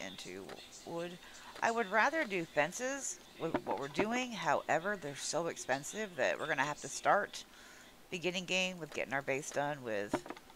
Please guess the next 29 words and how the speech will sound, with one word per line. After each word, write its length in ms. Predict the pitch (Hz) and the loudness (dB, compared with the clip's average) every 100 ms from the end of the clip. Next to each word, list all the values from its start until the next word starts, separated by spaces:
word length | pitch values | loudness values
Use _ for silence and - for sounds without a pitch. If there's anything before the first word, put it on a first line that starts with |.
| - - - - - - - - - - - - - - | -20 -20 -8 -6 -4 -4 -4 -8 -14 -20 -20 -20 -18 -8
the 80 | 113 | 0
walls 320 | 98 95 101 | 2 2 -2
and 100 | 101 | -6
such. 300 | 107 73 - | -4 -4 -6
Okay, 160 | - - - - - - - - | -10 -12 -16 -20 -20 -20 -20 -20
so 140 | - - | -16 -10
now 60 | 78 | -8
let's 120 | - | -8
go 100 | 87 | -4
back 160 | 73 - | -4 -4
over 100 | - | -10
here. 640 | - 254 247 226 226 233 220 - - - - - - - - - - - - - - - - - - - - - - - - | -10 -6 -4 -2 -4 -6 -8 -16 -20 -20 -20 -20 -20 -20 -20 -20 -20 -20 -20 -18 -18 -18 -20 -20 -16 -14 -14 -14 -16 -12 -8
And 300 | 202 202 - | -4 -4 -4
I 60 | 170 | -6
think 300 | - 254 330 | -6 -6 -2
I 80 | |
wanna 220 | 330 311 226 | -2 0 -2
do 240 | 190 190 | -2 -2
some 300 | - 180 156 | -2 -2 -4
with 180 | 143 - | -6 -6
windows 400 | 151 190 247 240 | -4 -2 0 -2
so 120 | 202 | -4
that 100 | 82 | -6
we 60 | 135 | -6
can 180 | 143 147 - | -10 -12 -12
maybe 240 | 147 170 202 | -10 -8 -6
shoot 300 | - 170 - | -6 -6 -8
through 280 | - 180 233 | -8 -4 -2
it. 200 | 359 | -2